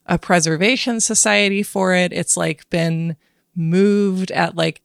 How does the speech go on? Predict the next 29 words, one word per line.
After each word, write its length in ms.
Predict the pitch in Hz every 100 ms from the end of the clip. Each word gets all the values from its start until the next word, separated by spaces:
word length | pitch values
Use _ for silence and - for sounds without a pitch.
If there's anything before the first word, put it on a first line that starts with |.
| -
everyone 440 | 247 381 370 330
on 300 | 285 220 208
some 300 | 190 240 262
level 340 | 254 233 233 220
agrees, 580 | 196 165 196 202 170 -
like, 180 | 156 -
this 240 | 190 -
light 240 | 208 233
bulb, 400 | - 151 135 - - _ _ _
we 80 | 196
gotta 320 | - 254 240
keep 320 | 226 233 226
this, 200 | - 185
we 120 | - 196
gotta 260 | 349 339
see 280 | 226 - 294
how 200 | 220 240
long 400 | 214 220 277 262
this 240 | 240 -
light 220 | 202 226 226
bulb 240 | 202 180
can 180 | 202 170
burn 320 | 190 202 208
for. 320 | - 156 143
And 80 | 139
we're 140 | 147
undertaking 680 | 156 190 196 190 196 170 180
extraordinary 720 | 160 - - 196 196 185 175
efforts 640 | 156 160 - 175 151 -